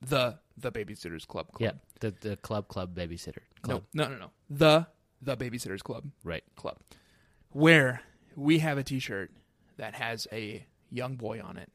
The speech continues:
Speaker 2: Mm-hmm.
Speaker 1: who's just saying, "Hi, hi."
Speaker 2: I think he says, "Hi, hi."
Speaker 1: Yeah. And I think we should introduce every episode with, "Hi, hi."
Speaker 2: "Hi, hi."
Speaker 1: And it will just become, like, a synergy branding opportunity.
Speaker 2: Yeah.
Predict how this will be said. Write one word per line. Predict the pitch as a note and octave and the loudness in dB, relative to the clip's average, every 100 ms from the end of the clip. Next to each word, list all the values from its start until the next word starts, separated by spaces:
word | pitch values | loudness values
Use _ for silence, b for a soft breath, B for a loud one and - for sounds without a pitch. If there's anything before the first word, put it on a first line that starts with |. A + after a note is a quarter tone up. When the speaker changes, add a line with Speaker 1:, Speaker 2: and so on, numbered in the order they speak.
| - | -8
Speaker 2:
Mm-hmm. | A2+ A#2 | -4 -4
Speaker 1:
who's | D3 | -4
just | - B2 - | -6 -8 -8
saying, | G2+ F2+ G2 - _ _ | -10 -10 -14 -16 _ _
"Hi, | C#3+ C#3+ | -4 -4
hi." | A#2+ G2+ _ _ _ _ | -4 -12 _ _ _ _
Speaker 2:
I | B2+ | -4
think | C#3 | -4
he | |
says, | A2+ G#2 - | -4 -6 0
"Hi, | - C4+ | 8 10
hi." | B3 A#3+ - | 10 6 2
Speaker 1:
Yeah. | C#3 B2+ - b b b b _ | -4 -4 -4 b b b b _
And | E3 | 6
I | F#3 | 8
think | A#3+ | 8
we | C#4 | 4
should | A3+ A3 | 4 4
introduce | G3+ A3 F#3 | 2 2 2
every | G3 F3+ | 2 2
episode | F#3 F#3 G3 G#2 G2+ C3+ - | 0 -2 -6 -8 -10 -14 -12
with, | A2 G#2 - _ _ _ _ _ _ | -10 -10 -16 _ _ _ _ _ _
"Hi, | D#4+ | 8
hi." | C4+ B3+ - _ - | 10 6 2 _ 10
Speaker 2:
"Hi, | C4 | 12
hi." | A#3+ A#3+ A#3+ - | 12 10 4 -4
Speaker 1:
And | D3 | -2
it | |
will | C#3 | -2
just | C#3 C#3 | 0 0
become, | D3+ - B2+ A#2+ | 0 0 -4 -4
like, | A#2 | -8
a | G#2+ G2+ G2 G2 _ | -10 -10 -10 -12 _
synergy | - - - D#3+ C#3 B2 C3 A#2 A2 | -2 4 6 4 0 -2 -4 -6 -6
branding | A2+ A2+ G#2+ G2+ F2+ | -6 -4 -4 -8 -10
opportunity. | F2+ - - A#2+ | -12 -14 -12 4
Speaker 2:
Yeah. | A#2 | 4